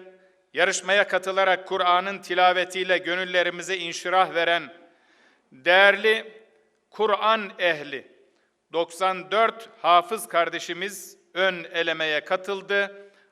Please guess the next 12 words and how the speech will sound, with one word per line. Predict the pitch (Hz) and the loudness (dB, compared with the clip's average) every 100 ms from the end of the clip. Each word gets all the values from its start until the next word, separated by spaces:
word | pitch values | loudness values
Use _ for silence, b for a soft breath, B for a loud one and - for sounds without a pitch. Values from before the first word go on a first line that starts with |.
| B | B
Otuz | 180 185 196 185 | -10 -10 -6 -4
beş | 202 - | -4 -6
ülkeden | 170 185 170 180 175 175 | -8 -4 -2 -2 -4 -6
kırk | 190 185 - | -6 -6 -6
biri | 180 185 180 - - - | -2 -2 -4 -12 -20 -4
ön | 202 214 185 | -2 -2 -4
elemeyi | 165 160 156 160 151 | -6 -4 -4 -6 -4
geçip | 185 185 190 190 - - b b b | -4 -2 -4 -6 -18 -20 b b b
Şanlıurfa'da | - - 185 208 233 196 202 180 165 175 180 185 - - 139 | -12 -2 -2 -2 -4 -4 -4 -6 -2 0 0 -2 -12 -20 -6
yapılan | 175 180 180 170 156 151 | -4 -4 -2 -2 -2 -14
yarışmaya | 139 165 160 - 156 156 135 | -4 -4 -4 -8 -4 -4 -4
katıldı. | 139 - 135 120 | -8 -10 -16 -14